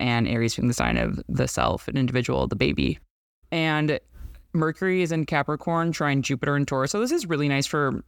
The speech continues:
making money and success and also sort of, like, lasting success. Mercury in Capricorn is, like, just bottom line business. Jupiter in Taurus is, like, figuring out how to, you know, make lasting success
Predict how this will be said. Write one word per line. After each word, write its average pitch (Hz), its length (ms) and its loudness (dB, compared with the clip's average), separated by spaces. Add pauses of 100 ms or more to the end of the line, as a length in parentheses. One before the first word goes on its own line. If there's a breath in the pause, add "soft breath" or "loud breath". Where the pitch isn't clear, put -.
making 135 460 2
money 131 300 2
and 123 180 0
success 123 540 -2
and 139 120 0
also 127 360 0
sort 127 240 0
of, 117 100 -2
like, 120 240 0
lasting 113 480 0
success. 196 400 -2
Mercury 139 340 0
in 139 80 2
Capricorn 127 520 0
is, 120 160 -2
like, 120 200 0 (440)
just - 240 0
bottom 127 320 0
line 123 240 2
business. 139 480 0
Jupiter 131 340 0
in 127 120 2
Taurus 123 640 0
is, 117 400 2 (460)
like, 123 240 0
figuring 123 340 0
out 117 200 2
how 127 140 2
to, 120 280 0
you 131 160 2
know, 117 180 2
make 120 280 2
lasting 120 580 0
success - 680 -2